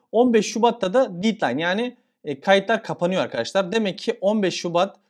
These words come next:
Türkiye saatiyle saat on beşe kadar kayıt olmamız gerekiyor. Arkadaşlar satış tarihi de burada belirtilmiş. On yedi Şubat'ta, e, saat on sekizde satış tarihi başlayacak. Biraz farklı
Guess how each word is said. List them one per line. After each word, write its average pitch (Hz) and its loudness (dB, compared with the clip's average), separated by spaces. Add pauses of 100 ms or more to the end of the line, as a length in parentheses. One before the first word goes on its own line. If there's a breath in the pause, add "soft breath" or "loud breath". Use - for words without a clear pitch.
(120)
Türkiye 202 -4
saatiyle 147 -2
saat 190 0
on 214 0
beşe 156 -4
kadar 214 0 (320)
kayıt 220 0
olmamız 165 -2
gerekiyor. 156 -2 (480)
Arkadaşlar 202 0
satış 226 -4
tarihi 190 2
de 156 0
burada 185 2
belirtilmiş. 190 0 (300)
On 208 0
yedi 214 2
Şubat'ta, 196 0 (340)
e, 147 -2
saat 190 2
on 220 0
sekizde 196 -4 (120)
satış - -8
tarihi 175 2
başlayacak. 180 0 (260)
Biraz 240 0
farklı 202 2